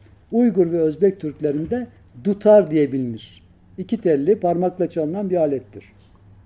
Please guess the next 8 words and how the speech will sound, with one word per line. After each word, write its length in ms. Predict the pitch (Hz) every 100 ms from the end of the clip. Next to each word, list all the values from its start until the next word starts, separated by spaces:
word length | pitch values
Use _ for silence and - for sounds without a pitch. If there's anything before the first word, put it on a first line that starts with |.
| _ _ - _ -
Eskiden 480 | 175 - 175 208 185
ipekten 460 | 165 175 170 185
yapılıyordu 540 | 170 143 139 127 120 113
bu 40 |
teller, 380 | 107 127 156 208
şimdi 200 | 190 190
misina 340 | 190 - 160 101 - - -
kullanılıyor. 480 | 139 127 117 110